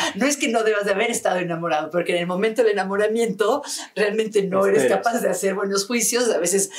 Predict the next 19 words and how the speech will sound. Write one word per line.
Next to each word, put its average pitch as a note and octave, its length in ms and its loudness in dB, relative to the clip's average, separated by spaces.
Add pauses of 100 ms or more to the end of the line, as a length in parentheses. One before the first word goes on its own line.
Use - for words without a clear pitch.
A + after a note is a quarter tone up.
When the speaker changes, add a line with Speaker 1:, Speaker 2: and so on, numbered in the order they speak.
(220)
Speaker 1:
dejas G3+ 400 0
pasar G#3+ 480 -2 (260)
las F3 240 0
banderas F#3 420 0
rojas G3 300 0
que F3 100 -4
luego F3 200 4
se E3+ 100 -2
vuelven F3 260 -2
problemáticas, E3+ 680 -4
entonces, D#3 360 -4
bueno, D3 220 -2 (240)
<laughs> - 240 -6
este, - 580 0
se - 180 -4
los F3 160 -2
paso G#3+ 260 -2
al F3 100 0
costo. - 440 -2